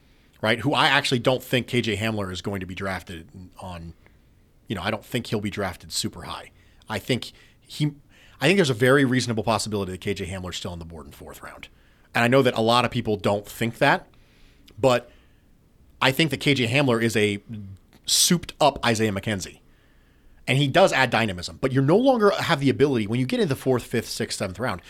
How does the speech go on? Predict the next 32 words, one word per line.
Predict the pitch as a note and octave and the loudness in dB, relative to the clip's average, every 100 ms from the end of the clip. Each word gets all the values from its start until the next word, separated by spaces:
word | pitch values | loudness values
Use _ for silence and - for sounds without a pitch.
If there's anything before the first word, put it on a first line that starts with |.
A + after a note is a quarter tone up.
| - - | -20 -10
you | C3 | 0
don't | A3 | 2
have | C#4+ | 4
the | A3 | 4
ability | F3+ C3 D#3+ D3 | 2 2 2 2
to | - - | 0 0
add | B2+ C#3+ | 2 2
dynamism | A#2 B2 B2+ G#2 F#2+ F#2 - - | 2 2 2 -2 -4 -8 -8 0
as | C#3+ C#3+ | 2 2
part | - F#3 E3 | 2 4 4
of | |
a | D3 | 4
well-rounded | A#2+ C#3+ C3+ C3 A2+ | 4 4 6 4 2
player. | F#2+ F#3 G#2 - - _ _ _ _ _ - - - | 2 2 0 -6 -20 _ _ _ _ _ -20 -20 -8
You | - D#3+ | 2 2
have | E3+ | 4
to | E3 | 4
add | E3+ F#3 | 6 6
it | D#3+ | 4
as | D3 C3 | 2 2
a | |
singular | C3 - D3+ C3+ B2 | 2 0 2 2 2
trait | A#2 E3 A#2+ | 0 0 0
now | F2+ F2 - - - _ _ - _ - - - - | -2 -10 -10 -18 -20 _ _ -20 _ -20 -20 -20 -2
from | E3 | 0
someone | C#3+ E3 C#3 B2+ | 4 2 2 2
like, | B2 A#2 - _ _ _ | 2 2 -6 _ _ _
someone | - D#3+ D3 | -2 0 2
like | C3 D3 - | 2 2 0
K | C#3 A#2+ | 0 0
J | G2+ | -2
Hamler. | D#2+ F2 D#2 - | -8 -12 -14 -20